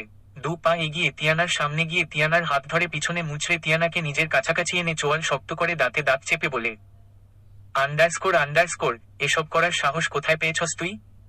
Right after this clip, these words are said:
তিয়ানাও শক্ত চোখে মেঘালয়ের চোখে রেখে বলে, আন্ডারস্কোর, আন্ডারস্কোর, এটা আমার লাইফ, তাই আমি ঠিক করব কোনটা করা উচিত, কোনটা করা উচিত না। আর যদি সাহসের কথা বলেন তো সাহস আমার বরাবরই ছিল। তিয়ানার উত্তরে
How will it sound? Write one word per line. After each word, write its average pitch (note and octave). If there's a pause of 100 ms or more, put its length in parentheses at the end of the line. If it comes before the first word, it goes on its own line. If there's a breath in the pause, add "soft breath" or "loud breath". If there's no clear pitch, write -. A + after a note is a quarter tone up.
(380)
তিয়ানাও E3+
শক্ত D#3
চোখে E3+
মেঘালয়ের D#3+
চোখে D3+
রেখে D3+
বলে, C3 (800)
আন্ডারস্কোর, D#3+
আন্ডারস্কোর, D#3+ (240)
এটা -
আমার D3+
লাইফ, C#3 (400)
তাই D#3
আমি F3
ঠিক E3+
করব F#3
কোনটা D3+
করা F3
উচিত, E3+
কোনটা C#3
করা D#3
উচিত E3
না। A#2+ (320)
আর D3
যদি F3
সাহসের D#3
কথা D#3
বলেন E3+
তো D3
সাহস C#3+
আমার E3
বরাবরই D3
ছিল। C#3 (1120)
তিয়ানার E3+
উত্তরে F3